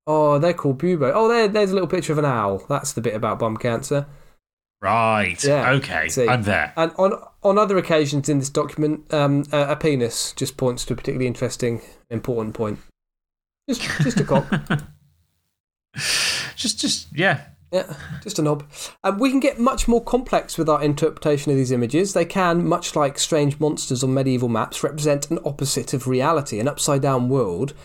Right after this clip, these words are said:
Speaker 1: which helps people to understand their world. We, we know what we are knowing, what we are not.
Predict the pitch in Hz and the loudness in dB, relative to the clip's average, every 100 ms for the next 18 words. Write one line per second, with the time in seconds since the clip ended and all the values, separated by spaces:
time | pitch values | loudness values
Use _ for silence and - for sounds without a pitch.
0 | - 131 123 170 160 - 151 147 139 135 | -12 -6 -2 0 0 -2 0 0 0 0
1 | 147 151 147 147 143 107 92 76 185 - | 0 0 0 2 0 0 -4 -6 -8 -12
2 | _ _ _ 139 135 139 143 175 180 143 | _ _ _ -4 0 2 4 4 4 2
3 | 147 143 135 135 160 104 117 139 - - | 2 2 4 4 2 0 -2 -2 -4 -2
4 | 147 151 151 180 - - | 0 2 2 2 -2 -8